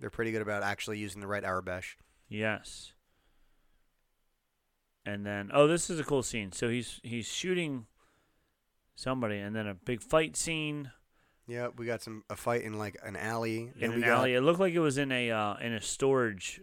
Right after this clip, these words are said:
Speaker 2: uh, locker.
Speaker 1: Yeah, a little bit.
Speaker 2: A little bit. And then we're back to the Inquisitor, uh, temple with another ship flying in. And now lots of Inquisitors.
Speaker 1: Now, these Inquisitors look like they're in,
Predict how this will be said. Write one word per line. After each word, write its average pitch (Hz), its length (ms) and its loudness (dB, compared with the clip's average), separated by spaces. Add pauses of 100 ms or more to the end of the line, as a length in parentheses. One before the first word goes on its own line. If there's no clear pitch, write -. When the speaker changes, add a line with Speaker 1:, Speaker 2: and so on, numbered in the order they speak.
Speaker 2:
uh, 95 200 0
locker. 95 520 -2
Speaker 1:
Yeah, 120 160 4
a 151 40 8
little 156 120 2
bit. 143 240 4 (220)
Speaker 2:
A - 40 -8
little 110 160 0
bit. 113 240 4
And 120 140 -2
then 123 100 2
we're 117 120 0
back 117 280 2
to 123 120 -4
the 110 280 2
Inquisitor, 135 840 0 (480)
uh, 104 400 0
temple 147 480 0 (1200)
with 101 160 -4
another 120 260 0
ship - 240 -4
flying 113 440 -2
in. 113 260 -2 (420)
And 107 140 -6
now 104 140 4
lots 131 300 4
of 135 80 -2
Inquisitors. 127 760 2
Speaker 1:
Now, 160 180 10
these 185 200 4
Inquisitors 160 560 4
look 147 260 0
like 135 220 4
they're 123 160 4
in, 139 520 -6